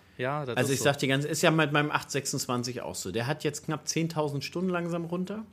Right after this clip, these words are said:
Speaker 1: Hm?
Speaker 2: Und ist, muss man sagen, ist eine solide Maschine.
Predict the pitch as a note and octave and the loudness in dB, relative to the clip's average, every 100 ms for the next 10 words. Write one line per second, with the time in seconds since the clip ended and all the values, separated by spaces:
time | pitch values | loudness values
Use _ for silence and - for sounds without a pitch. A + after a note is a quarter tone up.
0 | - _ - B2+ C3+ B3+ - _ - C#3 | -20 _ -2 0 2 -2 -6 _ -4 -2
1 | D3 D#3+ F3 F3+ F3+ E3 D3+ D#3+ D#3+ - | -2 0 2 2 2 2 2 0 -2 -2
2 | C#3+ C#3 C3 D3 C#3+ C3+ - C#3+ B2 F2 | 0 2 2 2 2 0 -2 -2 -2 -4